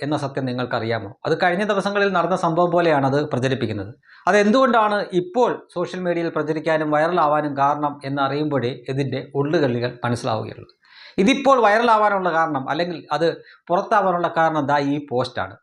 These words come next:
ഈ പോസ്റ്റ് കഴിഞ്ഞ ദിവസം വിനായകൻ ഇട്ട പോസ്റ്റാണ്. ഇത് ക്രിസ്ത്യൻ ദളിതരോടല്ല, മുസ്ലിം ദളിതരോടല്ല, ഹിന്ദു ദളിതരോടാണ്. സൺ-, സണ്ണി കാപ്പിക്കാടിനെയും അതേപോലെ തന്നെ സുനിൽ പി ഇളയിടത്തിനെയും നിങ്ങൾ ഒരു കാലത്തും നമ്പരുത് എന്ന് പറഞ്ഞിട്ടാണ്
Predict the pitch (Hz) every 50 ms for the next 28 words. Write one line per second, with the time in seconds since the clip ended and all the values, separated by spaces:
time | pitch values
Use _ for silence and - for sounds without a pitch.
0 | _ _ _ _ _ _ _ - 196 233 262 254 240 240 233 226 233 247 - 202
1 | 190 196 214 214 202 180 - 196 185 180 151 151 156 156 160 170 180 170 170 156
2 | 143 - - 156 135 127 131 139 135 135 - 104 104 104 135 - - - 131 135
3 | 156 156 143 - - - - - - - - _ _ - 180 180 180 247 233 196
4 | 185 185 175 180 185 190 196 202 185 143 127 131 147 175 - - _ _ _ _
5 | - 151 151 151 151 196 208 208 202 180 - 135 139 156 156 156 170 180 185 170
6 | 170 135 110 117 147 - - - - - - 165 180 196 208 202 233 196 - -
7 | 139 139 151 151 151 156 165 165 165 151 127 110 113 120 143 180 - - _ _
8 | _ _ _ _ - - 190 202 - _ _ _ _ - - 214 233 247 262 247
9 | 233 214 208 202 208 202 196 190 185 190 202 190 175 170 180 185 185 190 175 180
10 | 180 180 175 175 - 196 208 220 226 220 226 220 208 - - - 165 175 190 190
11 | 175 160 - - - 147 151 156 156 151 151 160 160 151 151 - _ _ _ _
12 | - 156 160 175 180 175 175 175 170 165 170 170 156 151 151 143 147 165 165 165
13 | 165 151 139 127 135 139 - - 135 135 131 123 127 120 123 113 123 113 110 113
14 | 135 -